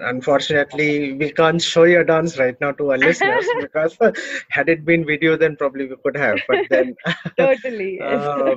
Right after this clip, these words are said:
Speaker 1: but, uh,
Speaker 2: Hmm.
Speaker 1: so how about singing? Do you sing?
Speaker 2: Uh, I don't sing, Bharat ji.
Speaker 1: Okay.
Speaker 2: Sorry. <laughs>
Speaker 1: Okay.
Speaker 2: Yeah.
Speaker 1: Uh,
Speaker 2: मतलब गाते तो सभी हैं, अपने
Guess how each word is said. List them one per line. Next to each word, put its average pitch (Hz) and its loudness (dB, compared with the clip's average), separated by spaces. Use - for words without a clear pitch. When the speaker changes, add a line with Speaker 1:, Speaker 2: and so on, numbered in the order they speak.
Speaker 1:
but, 139 -2
uh, 123 0
Speaker 2:
Hmm. 101 -10
Speaker 1:
so - -4
how 147 2
about 156 0
singing? 123 -6
Do 117 -8
you 123 -6
sing? 160 -4
Speaker 2:
Uh, 208 -2
I 208 -2
don't 208 -4
sing, 208 -4
Bharat 170 -6
ji. 165 -8
Speaker 1:
Okay. 190 -10
Speaker 2:
Sorry. 196 -4
<laughs> - -12
Speaker 1:
Okay. - -6
Speaker 2:
Yeah. 156 -14
Speaker 1:
Uh, 101 -12
Speaker 2:
मतलब 262 -4
गाते 240 0
तो 330 -4
सभी 240 -4
हैं, 247 -2
अपने 233 -6